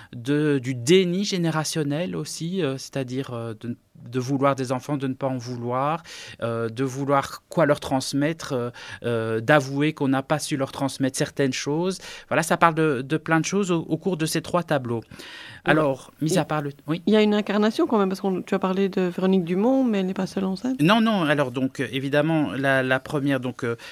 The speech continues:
Speaker 1: cette mère, euh, un peu, euh, acariâtre qui est interprétée par Yvette Poirier. Ces deux, les deux premiers volets, en fait, moi, m'ont vraiment touché, euh, par la drôlerie, parce qu'il y a vraiment de la drôlerie qui ressort de ça, mais aussi par, euh,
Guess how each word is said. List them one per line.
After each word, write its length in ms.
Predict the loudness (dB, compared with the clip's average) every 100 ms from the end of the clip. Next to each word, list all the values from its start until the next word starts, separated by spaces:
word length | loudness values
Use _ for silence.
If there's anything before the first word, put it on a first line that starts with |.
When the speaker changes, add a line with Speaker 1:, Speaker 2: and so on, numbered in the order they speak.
| -2
Speaker 1:
cette 280 | 0 2
mère, 540 | 2 4 4 2 0 -4
euh, 120 | -4
un 100 | -6
peu, 420 | -6 -6 -4 -4
euh, 40 | -2
acariâtre 560 | -2 0 0 0 -2 -2
qui 140 | -4
est 120 | -2 -2
interprétée 440 | -2 -4 -6 -4
par 200 | -2 -2
Yvette 220 | -2 -4
Poirier. 400 | -2 -2 0 -4 -4 -12 -12 -8
Ces 180 | 0 2
deux, 220 | 4 2
les 120 | 2
deux 140 | 2 2
premiers 320 | 2 4 4
volets, 240 | 2 0
en 120 | -2 -2
fait, 280 | -4 -6 -10 -16 -10
moi, 180 | -2 2
m'ont 180 | 2 2
vraiment 280 | 2 2 2
touché, 560 | -2 -2 0 2 2 0 -8 -8 -2
euh, 320 | -2 -2 -6 -12 0
par 160 | 2 6
la 120 | 6
drôlerie, 420 | 6 4 4 2
parce 140 | 0 -2
qu'il 80 | -2
y 20 |
a 40 |
vraiment 240 | 0 0 2
de 40 |
la 80 | 2
drôlerie 380 | 2 0 -2 -4
qui 120 | -6
ressort 300 | -4 -2 -2
de 120 | -4
ça, 340 | -2 0 0 -2 -10 -12 -2
mais 180 | 2 2
aussi 360 | 2 0 -4
par, 340 | -2 0 0 -2
euh, 380 | -4 -4 -4